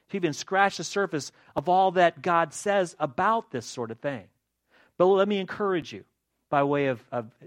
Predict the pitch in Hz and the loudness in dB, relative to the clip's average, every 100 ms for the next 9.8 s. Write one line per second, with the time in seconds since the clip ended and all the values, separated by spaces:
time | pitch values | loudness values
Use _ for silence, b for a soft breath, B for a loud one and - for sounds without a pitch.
0 | - _ 139 147 123 - 160 165 175 156 | -20 _ -6 -4 -4 -4 -2 0 -2 -8
1 | 120 104 95 90 _ _ _ _ _ - | -8 -10 -12 -20 _ _ _ _ _ -6
2 | 151 165 160 151 151 147 131 135 113 120 | 0 0 0 0 -2 -4 -12 -12 -10 -10
3 | 113 98 104 98 - - _ _ _ _ | -10 -12 -16 -20 -20 -20 _ _ _ _
4 | _ _ _ _ _ - 131 139 131 117 | _ _ _ _ _ -8 -6 -2 -2 -4
5 | 120 - 120 135 143 135 120 143 131 b | -10 -8 -4 -2 -4 -4 -4 -4 -4 b
6 | b b 135 139 135 143 170 156 139 156 | b b 2 2 2 0 0 0 0 0
7 | 156 147 120 b b - - 180 131 - | 0 -2 -4 b b -12 -6 -4 -6 -10
8 | - _ _ 160 139 123 165 165 160 - | -16 _ _ -2 -2 -2 0 0 0 -6
9 | 131 - - - 151 - 110 | -6 -8 -14 -16 -16 -14 -14